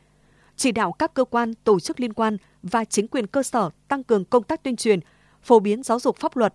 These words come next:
và phương thức, thủ đoạn, hậu quả của tín dụng đen, nâng cao hiệu quả công tác quản lý nhà nước tại cơ sở. Thường xuyên chỉ đạo lực lượng chức năng cơ sở nắm tình hình, kiểm tra hoạt động của các công ty tài chính, doanh nghiệp, công ty luật, cơ sở kinh doanh có điều kiện trên địa bàn,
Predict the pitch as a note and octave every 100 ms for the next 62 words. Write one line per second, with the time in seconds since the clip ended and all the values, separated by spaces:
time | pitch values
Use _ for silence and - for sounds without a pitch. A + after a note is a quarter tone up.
0 | _ - A3 G3+ C4+ A3+ F4+ - A3 F#3+
1 | F#3 - _ _ _ C4 - A#3 F3+ C#3+
2 | - G3 F3+ G3+ C#4 G#3+ G#3 - _ _
3 | _ _ _ - A3 B3 A#3+ A3+ G#3+ B3
4 | A3+ F#3+ - C4+ D#4 F4 A#3+ F3+ A3 B3+
5 | F#3+ D#4+ - - G3 A3 - F3+ - _
6 | _ _ _ _ _ _ _ _ _ _
7 | _ C#4 A3+ D#4+ D4 - F#3 G3 G3 A3
8 | A#3 F3 - E4+ C4 B3+ C4 - G#3+ D3
9 | - G3+ G3+ D4+ G#3+ A3 F#3 G#3+ D#3+ C4
10 | B3+ A#3+ A3 G#3 F#3 _ A3+ F3 G3+ -
11 | A#3+ B3+ A#3 G#3 F3 - F#3 D#4 - C#4
12 | B3+ A3 E3 _ _ _ D4 B3 C#4 A3+
13 | G3 _ _ _ _ - C4+ B3 B3 C4+
14 | A#3 B3+ A3+ G#3 A#3+ B3 A3+ G#3 - C4
15 | A3+ G3 F3